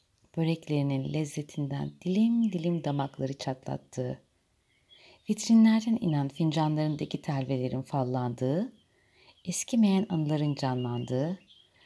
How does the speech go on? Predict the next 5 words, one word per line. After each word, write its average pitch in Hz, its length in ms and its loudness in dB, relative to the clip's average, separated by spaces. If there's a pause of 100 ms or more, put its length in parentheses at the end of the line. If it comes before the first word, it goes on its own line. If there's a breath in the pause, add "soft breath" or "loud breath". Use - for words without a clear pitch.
(140 soft breath)
sohbetlerin 240 840 0
ballandığı, 214 880 4 (120)
sevginin 175 760 2
dallanıp 160 580 0
budaklandığı, 135 960 -2